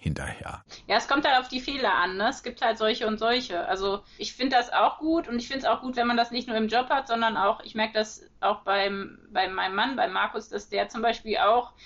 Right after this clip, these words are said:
Speaker 2: der hatte jetzt, wir hatten den Flug verpasst, weil er sich mit der Zeit vertan hat, was <laughs> ziemlich blöd
Speaker 1: Oh ja.
Speaker 2: ist. Der ist aber so, der ärgert sich dann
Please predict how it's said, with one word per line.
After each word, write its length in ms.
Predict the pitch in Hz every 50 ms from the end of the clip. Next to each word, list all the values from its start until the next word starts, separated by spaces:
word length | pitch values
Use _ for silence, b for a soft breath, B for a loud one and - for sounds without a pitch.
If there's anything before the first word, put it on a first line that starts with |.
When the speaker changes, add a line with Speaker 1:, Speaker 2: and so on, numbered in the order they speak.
| B B B B -
Speaker 2:
der 100 | 196 214
hatte 160 | 214 - 233
jetzt, 220 | 220 226 - -
wir 80 | 220 214
hatten 120 | 202 202
den 120 | 202 202 208
Flug 260 | - - 247 254 -
verpasst, 460 | - 262 247 - - 254 254 - -
weil 100 | 233 226
er 120 | 220 214
sich 120 | 202 208 -
mit 120 | - 220
der 140 | 208 208 202
Zeit 280 | - - 240 240 - -
vertan 480 | - 196 196 - - 180 190 196 220
hat, 140 | 208 214 -
was 160 | 202 208 -
<laughs> 60 | -
ziemlich 320 | 247 240 233 226 196 - -
blöd 160 | - 185 180
Speaker 1:
Oh 80 | - -
ja. 160 | 90 80 76
Speaker 2:
ist. 140 | 76 - - B B B B
Der 220 | 226 226 208 -
ist 120 | - - 330
aber 240 | 339 330 302 277 269
so, 120 | 294 277
der 160 | 247 233 -
ärgert 360 | - 220 240 262 294 302 294
sich 200 | - 294 294 -
dann 340 | - 294 285 302 302 339 339